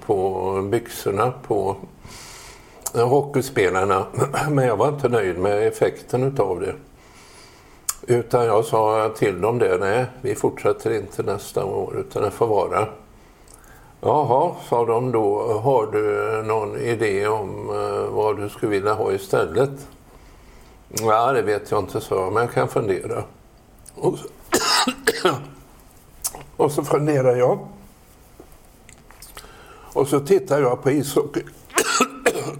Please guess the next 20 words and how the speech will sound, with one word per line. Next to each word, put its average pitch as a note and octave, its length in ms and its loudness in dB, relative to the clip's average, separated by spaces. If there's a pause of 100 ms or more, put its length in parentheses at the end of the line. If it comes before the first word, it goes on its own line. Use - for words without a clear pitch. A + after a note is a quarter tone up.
(1200)
Så A2+ 200 2
såg A#2+ 340 2
jag B2 320 4
att, - 280 -4
eh, C3 240 2
mittcirkeln B2+ 840 0
var C3 180 2
upptagen G#2+ 540 0
av G#2+ 240 2
Expressen. - 800 -2 (680)
Utav B2+ 340 2
Expressens B2+ 640 0
geting, B2+ 540 2
men A2+ 120 0
det A#2+ 60 4
var C3 120 4
alldeles C3+ 320 0
tomt B2+ 380 -2
i C#3+ 60 2
teckningscirklarna. A2 1080 -4